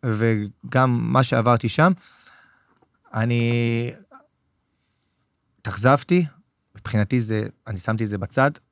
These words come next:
לא בא בטענות עכשיו לאף אחד, ואתה יודע, עדיין אני יכול להגיד לך, שלמרות מה שהיה במכבי חיפה,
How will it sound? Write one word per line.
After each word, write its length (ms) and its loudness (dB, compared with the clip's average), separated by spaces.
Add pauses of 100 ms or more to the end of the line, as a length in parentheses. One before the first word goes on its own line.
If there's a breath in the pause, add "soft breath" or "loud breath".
(480)
לא 80 -2
בא 100 0
בטענות 380 -2
עכשיו 280 -8
לאף 340 -4
אחד, 260 0 (520)
ואתה 880 -4
יודע, 220 0 (280)
עדיין 280 -4
אני 140 -2
יכול 280 -6
להגיד 200 -2
לך, 180 -6 (120)
שלמרות 760 -4
מה 100 -2
שהיה 220 0
במכבי 360 -2
חיפה, 360 -2